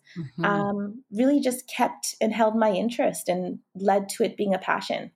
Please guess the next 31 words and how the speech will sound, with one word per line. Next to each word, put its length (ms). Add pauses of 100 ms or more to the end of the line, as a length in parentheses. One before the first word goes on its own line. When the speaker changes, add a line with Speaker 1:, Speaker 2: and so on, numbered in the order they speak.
(120)
Speaker 1:
And 220
so 680 (300)
when 400
you 420
were 120
coming 320
home 500
and, 360 (420)
you 140
know, 100
excited 540
about 260
French, 360 (200)
who 180
did 220
you 80
practice 500
with? 280
Or 160
did 260
you 120
just 200
have 200
a 60
friend? 520
I 60
mean, 320
what 160
did 140
you 120
do? 260